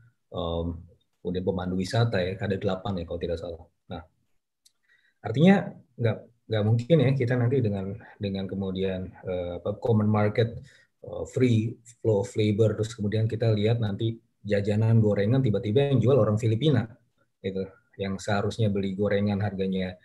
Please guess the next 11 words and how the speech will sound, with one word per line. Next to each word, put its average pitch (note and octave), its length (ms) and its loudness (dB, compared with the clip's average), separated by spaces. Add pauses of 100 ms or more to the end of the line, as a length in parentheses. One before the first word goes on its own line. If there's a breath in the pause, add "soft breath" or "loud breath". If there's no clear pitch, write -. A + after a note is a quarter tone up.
(160 soft breath)
dua G2+ 240 0
ribu G2 320 2
ya, A#2 400 -2
sekarang A#2 560 -4
karena F#2+ 320 -4
yang F#2+ 80 -4
jual G2 240 -2
orang G2 240 -4
Filipina, G#2 560 -2 (560 soft breath)
eh, E2+ 260 -4 (540 loud breath)
harus - 480 -6